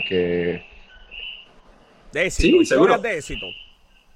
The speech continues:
Speaker 3: Al momento han pasado por nuestra, por nuestro programa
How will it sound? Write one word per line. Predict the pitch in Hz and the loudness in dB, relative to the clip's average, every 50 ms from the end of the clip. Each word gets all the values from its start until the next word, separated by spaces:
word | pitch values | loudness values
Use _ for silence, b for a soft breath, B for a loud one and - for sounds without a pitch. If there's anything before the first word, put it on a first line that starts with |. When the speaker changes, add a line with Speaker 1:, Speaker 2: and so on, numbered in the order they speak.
| - - - | -20 -8 0
Speaker 3:
Al | 139 151 160 156 | 2 4 6 6
momento | 160 160 185 214 220 220 208 - - 170 165 160 - | 6 4 4 4 2 0 0 0 2 2 2 2 0
han | - 139 135 139 143 143 151 156 | -2 -2 -2 -2 -2 -2 -4 -4
pasado | - 165 156 - 175 160 165 165 160 | -4 -6 -6 -4 -4 -2 -2 -2 -2
por | 160 156 | -2 -2
nuestra, | 160 156 156 156 - - 156 156 156 156 151 147 147 143 139 131 131 135 | -2 -4 -6 -6 -6 -6 -4 -4 -4 -2 -2 -2 -2 -2 -2 -2 -4 -4
por | 147 143 | -4 -6
nuestro | 143 139 143 143 151 | -8 -10 -12 -10 -4
programa | 156 160 156 156 151 139 131 135 131 | -4 -2 -2 -2 -4 -4 -6 -6 -8